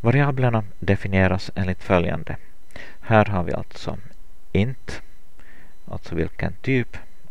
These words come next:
och efter det så har vi en, eh, variabelns namn. Vi kan kalla det för räknare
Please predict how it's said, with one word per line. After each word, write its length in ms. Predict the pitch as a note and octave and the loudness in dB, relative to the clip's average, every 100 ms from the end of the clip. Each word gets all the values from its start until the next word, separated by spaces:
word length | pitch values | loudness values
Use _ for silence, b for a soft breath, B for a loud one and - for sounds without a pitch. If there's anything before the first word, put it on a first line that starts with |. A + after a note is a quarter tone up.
| - | -2
och 200 | F#2 - | -2 0
efter 380 | F2+ F2 - D#2+ | -2 -2 -2 -2
det 180 | F#2+ A2+ - B B B B | 2 0 0 B B B B
så 260 | - - F2 | -6 -4 -2
har 340 | F2 F#2 E2 | 0 2 2
vi 240 | E2 D#2+ C2+ - - - - - - - | 2 0 0 -4 -6 -6 -6 -6 -6 -4
en, 300 | - F2 E2+ - - | 0 0 0 -4 -4
eh, 320 | - F2+ E2 - - - | 0 2 2 0 -4 -4
variabelns 960 | F#2 F2+ F#2 F#2 F2+ E2 - - - - | 0 2 4 4 2 0 -2 -4 -4 -4
namn. 560 | - F2+ F2 D#2+ - - - - - - B B B B B B - | -4 0 0 0 -2 -6 -6 -6 -6 -6 B B B B B B -6
Vi 140 | - | -6
kan 180 | - F2+ | -4 -2
kalla 280 | G#2 F#2+ F#2 | 2 4 2
det 100 | F#2+ | 0
för 200 | - F#2+ | -2 2
räknare 520 | D#2+ - G2 F#2+ | 2 0 -2 0